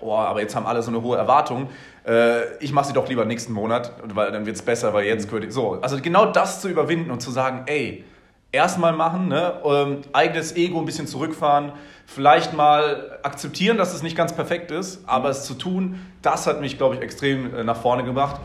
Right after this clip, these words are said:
Speaker 1: und auch so ein bisschen so diesen, diese, dieses, diese auch Ego-Problematik, ähm,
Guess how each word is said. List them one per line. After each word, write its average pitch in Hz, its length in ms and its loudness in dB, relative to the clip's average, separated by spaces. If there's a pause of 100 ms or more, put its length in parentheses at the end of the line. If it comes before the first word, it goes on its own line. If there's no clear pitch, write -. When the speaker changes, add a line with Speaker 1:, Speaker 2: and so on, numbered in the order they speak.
(120)
Speaker 1:
und 208 340 0 (340)
auch 143 140 6
so 143 100 -2
ein 143 60 0
bisschen 160 240 -2
so 139 80 0
diesen, 135 280 -2
diese, 120 260 -4
dieses, 113 360 -8
diese 117 420 0 (280)
auch 139 220 2
Ego-Problematik, 147 800 2 (280)
ähm, 123 600 2